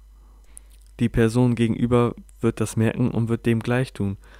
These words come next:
Sie wird genauso sensibel reagieren, wird genauso verschärft reagieren, wie du es tust. Irgendwann wird es zu einem Streitpunkt kommen und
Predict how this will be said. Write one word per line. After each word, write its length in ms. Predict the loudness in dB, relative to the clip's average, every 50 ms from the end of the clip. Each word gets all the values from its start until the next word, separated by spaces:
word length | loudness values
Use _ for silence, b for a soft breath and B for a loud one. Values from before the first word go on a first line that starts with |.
| b b
Sie 180 | -2 0 0
wird 140 | 0 0 -2
genauso 540 | -2 0 2 2 2 2 2 0 -2 -2 -2
sensibel 580 | -4 -4 -2 0 0 0 0 -2 -2 0 0 0
reagieren, 580 | 0 0 -2 -2 -2 -4 -4 -2 -2 -2 0 -2
wird 160 | -4 -4 -2
genauso 380 | -2 0 0 0 0 -2 -4
verschärft 680 | -6 -6 -6 -8 -8 -8 -8 -8 -8 -8 -10 -12 -10 -8
reagieren, 500 | -6 -6 -6 -6 -4 -2 0 0 0 -2 B B B B B B B B
wie 140 | -8 -6 -4
du 200 | 0 0 0 0
es 140 | 0 -2 -4
tust. 420 | -6 -6 -6 -6 -6 -10 -14 -20 -20 -20 -20 -20 b b b b b b b b
Irgendwann 460 | 6 8 8 8 8 8 6 6 4
wird 140 | 4 2 0
es 120 | -2 -4
zu 100 | 0 2
einem 160 | 4 4 4 2
Streitpunkt 640 | 0 2 2 2 2 2 2 0 0 0 -2 -4
kommen 320 | -2 -2 0 0 -2 -4 B B B B B B B -4 0
und 380 | 2 4 6 4 4 2 0